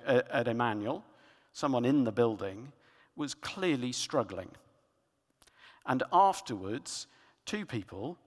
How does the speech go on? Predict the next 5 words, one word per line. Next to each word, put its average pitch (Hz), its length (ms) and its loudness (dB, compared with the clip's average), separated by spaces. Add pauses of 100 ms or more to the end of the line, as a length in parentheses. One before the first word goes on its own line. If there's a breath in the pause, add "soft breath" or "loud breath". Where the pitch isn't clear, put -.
(360 soft breath)
at 107 140 -10
a - 40 -12
distance, 117 640 -4 (480 loud breath)
uh, - 120 -4
outside, 113 600 0